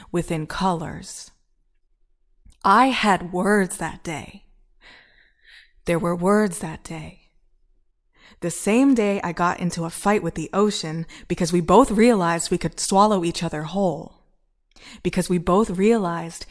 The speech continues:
we could swallow each other whole. Because we both realized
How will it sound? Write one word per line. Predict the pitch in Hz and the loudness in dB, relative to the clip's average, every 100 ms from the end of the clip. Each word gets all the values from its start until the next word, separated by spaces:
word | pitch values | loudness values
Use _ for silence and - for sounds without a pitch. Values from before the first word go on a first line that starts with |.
| - - | -18 -6
we | 175 | -4
could | 165 - - | -4 -8 -12
swallow | - 180 185 175 | 0 2 2 -2
each | 165 - | -6 -6
other | 165 160 | -8 -8
whole. | 160 175 185 165 - - - - - | -8 -6 -4 -6 -10 -18 -20 -20 -12
Because | 170 175 175 | -8 -8 -6
we | 175 | -6
both | 170 185 196 | -2 -2 -2
realized | 170 190 202 165 165 165 170 - | -2 0 0 -2 -6 -10 -12 -16